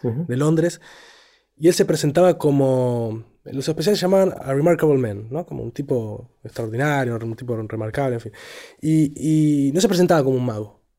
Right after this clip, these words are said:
Speaker 2: ¿no? Y, y él hacía cosas de mentalismo y cosas de, demostraciones de mente prodigiosa, ¿no? Como que podía memorizar barajas, eh, y cosas. Y él hacía juegos con, con cartas,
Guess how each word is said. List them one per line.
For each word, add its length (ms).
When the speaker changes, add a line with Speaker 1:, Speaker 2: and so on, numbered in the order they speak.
Speaker 2:
¿no? 320
Y, 600
y 160
él 320
hacía 260
cosas 220
de 80
mentalismo 720
y 120
cosas 340
de, 340
demostraciones 640
de 60
mente 260
prodigiosa, 520
¿no? 100
Como 160
que 80
podía 240
memorizar 420
barajas, 1120
eh, 400
y 80
cosas. 640
Y 160
él 100
hacía 240
juegos 340
con, 360
con 160
cartas, 560